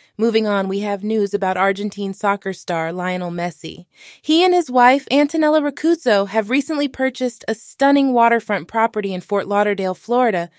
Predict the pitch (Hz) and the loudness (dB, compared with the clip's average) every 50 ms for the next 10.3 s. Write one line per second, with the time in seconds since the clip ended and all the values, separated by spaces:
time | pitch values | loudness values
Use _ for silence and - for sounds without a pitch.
0 | _ _ _ _ _ - 240 233 - - 262 262 277 269 - 262 240 226 - 214 | _ _ _ _ _ 0 0 0 0 0 2 2 2 2 0 -2 -2 0 -2 -4
1 | 226 - - 220 214 214 208 202 202 196 190 190 190 175 160 - - - - - | -4 -4 -4 -4 -2 -2 -2 -2 -2 0 0 0 0 -2 -4 -10 -14 -18 -20 -20
2 | _ _ _ _ _ _ _ _ _ - 220 214 233 240 254 226 254 254 247 240 | _ _ _ _ _ _ _ _ _ -2 4 6 6 6 6 4 2 2 2 0
3 | 247 - - 220 220 226 233 226 - 240 240 220 220 208 208 202 196 185 185 208 | 0 -4 -6 0 2 2 2 2 2 0 0 0 0 0 0 -2 -2 -2 -2 0
4 | 214 220 214 - 226 220 220 220 220 220 220 220 226 226 208 202 - 208 202 196 | 0 0 -2 -2 -2 0 0 0 0 0 -2 -2 -4 -4 -6 -4 0 0 2 2
5 | 196 185 180 - 196 202 202 220 226 226 226 240 247 247 - - - _ _ _ | 0 -2 -4 -8 -6 -4 -2 0 0 0 0 -2 -4 -6 -10 -20 -20 _ _ _
6 | - 254 254 - - 233 220 - - - 277 294 - 220 240 240 226 233 247 247 | -2 -2 -2 2 2 0 2 2 0 0 -2 -2 0 2 2 2 4 2 0 2
7 | 247 254 269 262 - - _ 202 220 226 254 269 240 220 202 180 175 165 - _ | 2 0 -2 -4 -6 -14 _ -2 0 2 2 4 2 2 0 -2 -4 -6 -6 _
8 | - 254 269 277 277 277 262 262 - - - 208 220 - 240 294 311 302 - 269 | -2 0 0 2 0 -2 -2 -6 -14 -6 -6 -6 -6 -4 -2 -2 -2 -2 0 0
9 | 262 262 240 262 254 247 254 247 247 247 254 262 254 - - 196 196 _ - - | 0 0 0 -2 0 2 2 4 4 2 2 -2 -4 -6 -8 -10 -10 _ -2 0
10 | 359 339 320 320 311 302 294 | 2 2 2 0 -2 -4 -8